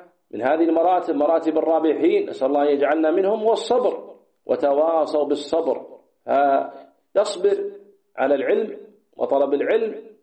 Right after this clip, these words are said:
ويصبر على العمل به، ويصبر أيضًا ع-، في الدعوة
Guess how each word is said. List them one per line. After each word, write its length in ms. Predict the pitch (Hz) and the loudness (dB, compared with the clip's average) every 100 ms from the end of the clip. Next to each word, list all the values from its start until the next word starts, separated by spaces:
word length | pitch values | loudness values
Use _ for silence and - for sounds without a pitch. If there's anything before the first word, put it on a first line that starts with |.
| _ - | _ -2
ويصبر 560 | 123 - - 175 185 | 0 0 0 0 0
على 420 | 143 156 147 123 | 2 2 2 2
العمل 400 | 135 135 160 151 | 0 2 2 0
به، 420 | 175 208 220 104 - | 0 0 -2 -6 -2
ويصبر 540 | 127 208 233 - 202 | 2 2 0 0 2
أيضًا 220 | 220 214 214 | 2 4 2
ع-، 400 | 214 175 190 - | 2 2 0 0
في 100 | 180 | -2
الدعوة 720 | 170 190 196 180 185 196 | 0 2 2 0 -2 -4